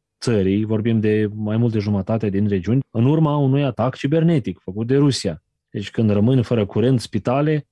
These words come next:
vorbim și de securitate, dar vorbim și de funcționarea normală a societății. Oamenii pe la operații și se întrerupe curentul electric sau multe alte situații.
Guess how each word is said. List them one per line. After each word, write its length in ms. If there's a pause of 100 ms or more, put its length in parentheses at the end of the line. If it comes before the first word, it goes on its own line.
(180)
vorbim 260
și 200
de 100
securitate, 600
dar 160
vorbim 300
și 140
de 100
funcționarea 540
normală 360
a 40
societății. 640
Oamenii 360
pe 120
la 100
operații 680
și 280
se 140
întrerupe 540
curentul 380
electric 460
sau 160
multe 260
alte 240
situații. 580